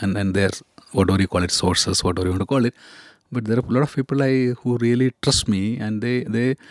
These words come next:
actually, these books are a, a part-, uh, these books and our good investigative journalism are largely products of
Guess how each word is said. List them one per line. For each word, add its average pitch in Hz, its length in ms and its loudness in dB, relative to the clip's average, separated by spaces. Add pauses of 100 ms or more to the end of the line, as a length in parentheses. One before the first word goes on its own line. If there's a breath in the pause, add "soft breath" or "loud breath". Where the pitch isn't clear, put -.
(180 loud breath)
actually, 170 420 0
these 147 280 0
books 127 440 -6
are 135 200 -2
a, 135 200 0
a 107 280 -8 (140)
part-, 110 300 -2 (100)
uh, 107 220 -4 (540 loud breath)
these 135 360 0
books 147 380 -2
and 135 280 0 (720)
our 120 200 0
good 120 240 -2
investigative 107 580 0
journalism 101 440 0
are 104 100 0
largely 107 760 0
products - 640 -4
of 95 260 -4